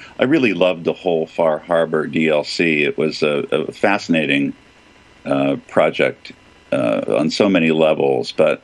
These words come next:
there's a, there's a lot in there, uh, a lot of emotion in there. So that, I would go with that one.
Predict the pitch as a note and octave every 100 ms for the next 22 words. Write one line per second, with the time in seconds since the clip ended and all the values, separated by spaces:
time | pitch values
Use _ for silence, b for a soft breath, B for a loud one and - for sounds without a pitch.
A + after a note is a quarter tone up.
0 | - - B2+ B2 A2+ A#2 A#2+ G#2+ F#2+ G2
1 | G2 F#2+ - - - F#2 F#2 D#2+ C2 A1
2 | - - - - - - _ - - D2
3 | C#2+ C#2 D2 E2+ F#2+ G#2 F#2 F#2+ - D#2
4 | C#2+ C#2 C2 C2 B1 - - - - C#2+
5 | D#2 C#2 - F#2 E2 - - - - -
6 | D2+ E2 E2 F#2 G#2 B2+ C3+ F2+